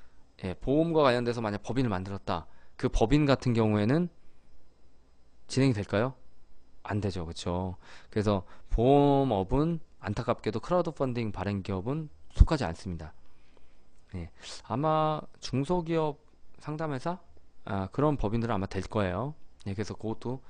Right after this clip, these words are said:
참고사항으로 보시면 될 것 같아요. 골프장 안 돼요. 갬블링 안 돼요. 이런 일부 업종들은 배제가 돼 있어요. 그 다음에 이제 중소기업이 신기술 개발, 문화사업 등 프로젝트 사업을 하는 경우에는 업력에 관계없이,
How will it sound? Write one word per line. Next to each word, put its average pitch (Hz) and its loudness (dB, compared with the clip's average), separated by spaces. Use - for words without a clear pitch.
참고사항으로 156 2
보시면 107 0
될 90 -4
것 - -4
같아요. - -8
골프장 208 10
안 92 6
돼요. 90 2
갬블링 113 4
안 80 -4
돼요. 78 -8
이런 117 6
일부 139 8
업종들은 101 6
배제가 104 8
돼 87 -2
있어요. 90 -2
그 - 2
다음에 180 10
이제 139 6
중소기업이 160 10
신기술 220 4
개발, 104 4
문화사업 120 6
등 196 2
프로젝트 233 12
사업을 196 8
하는 185 6
경우에는 117 4
업력에 170 8
관계없이, 104 2